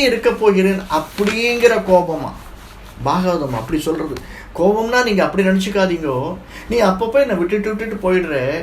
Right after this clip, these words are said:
நான் என்னைக்கு உன் கூட நிரந்தரமா இருக்க போறேன் கிருஷ்ணா, எனக்கு என்னைக்கு அந்த ஒரு லக்கு கிடைக்க போறது சொல்லேன் அப்படின்னு கேட்கிறாளாம். அடுத்த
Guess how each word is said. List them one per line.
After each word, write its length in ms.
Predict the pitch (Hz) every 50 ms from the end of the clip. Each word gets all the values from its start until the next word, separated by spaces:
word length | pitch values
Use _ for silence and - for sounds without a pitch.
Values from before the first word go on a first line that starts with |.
| 185 - - - - - - - - - - -
நான் 360 | 180 208 202 208 208 208 208
என்னைக்கு 400 | 240 262 311 330 320 320 - 339 330
உன் 220 | 285 262 247 247
கூட 120 | 247 247 269 269
நிரந்தரமா 640 | 220 190 190 202 247 269 277 269 294 302 302 302 285
இருக்க 240 | 262 220 208 - 240
போறேன் 320 | 202 226 214 185 175 170
கிருஷ்ணா, 340 | - 170 156 - - 147 139 131 131 - - - -
எனக்கு 340 | 202 208 208 202 190 185 190 190
என்னைக்கு 360 | 214 240 269 302 330 320 -
அந்த 220 | 285 226 202 196 202
ஒரு 180 | 190 180 170 160 160 - - - - - - - 262 220 - - - - - - 165
லக்கு 300 | 190 220 220 - - 320
கிடைக்க 380 | 311 - 226 196 202 202 196 233
போறது 380 | 202 - 202 180 160 135 135 131 127 - - - - - - - - - - - -
சொல்லேன் 440 | - - 165 165 156 151 147 147 - - - - - - - - -
அப்படின்னு 340 | 160 143 135 143 170 185 185
கேட்கிறாளாம். 600 | 185 156 147 - - 139 139 135 135 135 160 185
அடுத்த 460 | - 135 156 202 208 196 208 202 175